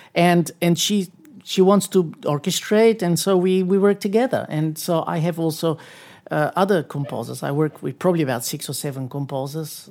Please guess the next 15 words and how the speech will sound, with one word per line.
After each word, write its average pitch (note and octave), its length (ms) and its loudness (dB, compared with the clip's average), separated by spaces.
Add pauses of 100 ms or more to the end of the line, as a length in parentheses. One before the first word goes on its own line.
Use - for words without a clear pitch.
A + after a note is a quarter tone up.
They're C#3 340 -4
all D#3 200 -2
over C#3+ 160 -2
the A#2 120 -8
world. B2+ 360 -6
Most D3+ 220 -2
of C#3 100 -10
them C3 160 -6
are - 20 -6
in B2+ 120 -6
Berlin D3 480 0
and C#3 480 -8
England. F#3 580 0 (640)
And, F3 360 2
uh, E3+ 600 2